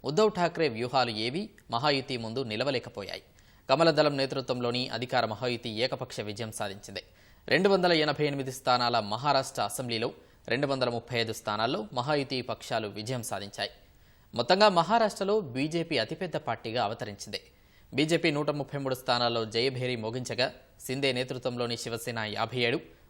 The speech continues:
అజిత్ పవార్ నేతృత్వంలోని ఎన్సీపీ నలభై ఒక్క స్థానాల్లో గెలిచాయి. మహాయుతి కూటమి పక్షాలైన జేఎస్ఎస్ రెండు,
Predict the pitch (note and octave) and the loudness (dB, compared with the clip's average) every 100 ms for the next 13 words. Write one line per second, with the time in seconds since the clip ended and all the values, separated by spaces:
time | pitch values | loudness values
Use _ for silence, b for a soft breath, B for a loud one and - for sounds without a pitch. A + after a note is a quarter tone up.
0 | - D3+ G#3 - F#3 F3 D3+ C3 C#3+ C3 | 2 2 2 -2 -2 0 -2 -4 -6 -6
1 | B2+ B2 A#2+ G#2+ G#2+ C3 - A#2+ C3 G#2+ | -4 -2 -2 -4 -4 -4 -6 -6 -6 -4
2 | B2 B2+ B2+ - A#2 - A2+ A2 G#2+ G2+ | -4 -2 -2 -4 -6 -4 -2 -2 -4 -6
3 | G#2 G#2+ - - b b b A#2+ D3+ C#3 | -8 -6 -8 -12 b b b 0 2 2
4 | C#3+ C3+ B2+ B2+ A#2 A#2 - A#2+ A#2 A#2+ | 0 -4 -4 -4 -4 -4 0 0 0 0
5 | G#2+ G2+ B2+ A#2+ - A#2+ - A2 C#3 | -4 -2 -2 -2 -4 -8 -4 -2 -4